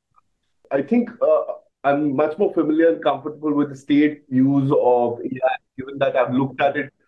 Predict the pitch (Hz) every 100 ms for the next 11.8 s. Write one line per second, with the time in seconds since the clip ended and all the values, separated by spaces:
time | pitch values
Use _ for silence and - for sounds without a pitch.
0 | _ _ 151 156 143 - 135 127 - _
1 | _ _ - 160 185 370 - 156 165 196
2 | 262 - _ _ - 180 - - 196 -
3 | 190 - - 139 - 175 170 156 160 156
4 | 151 147 147 143 - 131 - - - 143
5 | 143 147 147 143 147 - 131 113 131 156
6 | 143 123 120 143 - 120 135 147 160 156
7 | 156 - - _ 139 165 156 143 160 156
8 | 151 151 226 160 127 120 139 139 107 -
9 | - 127 135 139 - 135 139 135 120 123
10 | 131 131 131 147 135 147 147 147 170 165
11 | 147 135 160 160 156 143 151